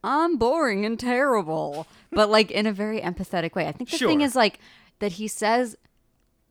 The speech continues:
Speaker 1: awful things in these songs, like, just really describes people as, like, boorish and terrible,
Speaker 2: Yeah.
Speaker 1: but with this, like, sort of, like, tender touch.
Speaker 2: Sure.
Speaker 1: Um, the issue, I mean, the thing is, I think when I said, like, Morrissey and Marr, like,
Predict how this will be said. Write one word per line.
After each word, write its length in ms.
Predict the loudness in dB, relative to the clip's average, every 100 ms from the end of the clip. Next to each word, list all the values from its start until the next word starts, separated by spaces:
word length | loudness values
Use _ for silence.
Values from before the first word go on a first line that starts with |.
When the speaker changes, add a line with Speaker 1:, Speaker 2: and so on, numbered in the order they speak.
| _ 2
Speaker 1:
awful 340 | 2 2 -4
things 580 | -8 -12 -14 -20 -20 -16 -6
in 100 | -2
these 160 | -2 -4
songs, 360 | -6 -6 -8
like, 200 | -8 -10 -12
just 180 | -8
really 200 | -4 -4
describes 480 | -4 -8 -4 -4 -4
people 400 | -10 -6 -4 -4
as, 160 | -4 -4
like, 260 | -6 -6 -12
boorish 540 | -10 -6 -4 -4 -4 -4
and 120 | -4
terrible, 600 | -4 -6 -6 -8 -12 -16 -16
Speaker 2:
Yeah. 180 | -6 -2
Speaker 1:
but 120 | 0
with 220 | 0 0
this, 180 | -4 0
like, 180 | -2 -2
sort 220 | -8 -8
of, 100 | -6
like, 180 | -8 -8
tender 400 | -10 -8 -8 -10
touch. 640 | -10 -10 -8 -10 -14 -14 -12
Speaker 2:
Sure. 580 | -8 -2 -2 -2 -8 -8 -2
Speaker 1:
Um, 440 | 2 2 0 -4 -12 _ _ _ _ -20 -20 _ -6
the 260 | 0 0 0
issue, 480 | 0 0 2 2 2
I 100 | -2
mean, 160 | -2 -2
the 80 |
thing 240 | -4 -4 -4
is, 160 | -4 -2
I 160 | -4
think 400 | -6 -6 -6 -8 -8
when 200 | -6 -6
I 80 | -6
said, 260 | -8 -8
like, 200 | -10 -8
Morrissey 480 | -8 -8 -10 -10 -10
and 120 | -8
Marr, 240 | -8 -8 -8
like, 260 | -10 -14